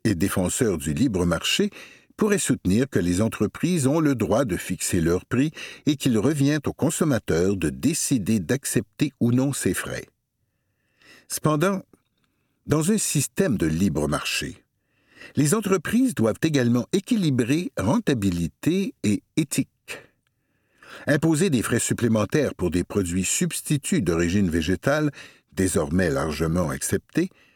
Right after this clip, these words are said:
peut donner l'impression d'un opportunisme ou d'un profit abusif. Une telle pratique pourrait éroder la confiance et la fidélité des consommateurs.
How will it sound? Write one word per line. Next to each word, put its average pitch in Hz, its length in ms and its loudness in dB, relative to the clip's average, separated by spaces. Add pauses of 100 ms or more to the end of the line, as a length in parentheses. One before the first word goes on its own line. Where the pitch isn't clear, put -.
(400)
peut 233 160 2
donner 107 320 2
l'impression 107 680 0
d'un 82 300 0
opportunisme 104 800 0
ou 90 40 0
d'un 82 160 -2
profit - 560 -4
abusif. - 840 -6 (1080)
Une 135 300 4
telle 123 280 0
pratique - 580 -2
pourrait 101 420 0
éroder 117 460 2
la 101 100 0
confiance 135 600 0
et 104 40 2
la 80 140 2
fidélité 113 800 0
des 92 100 0
consommateurs. - 1160 -4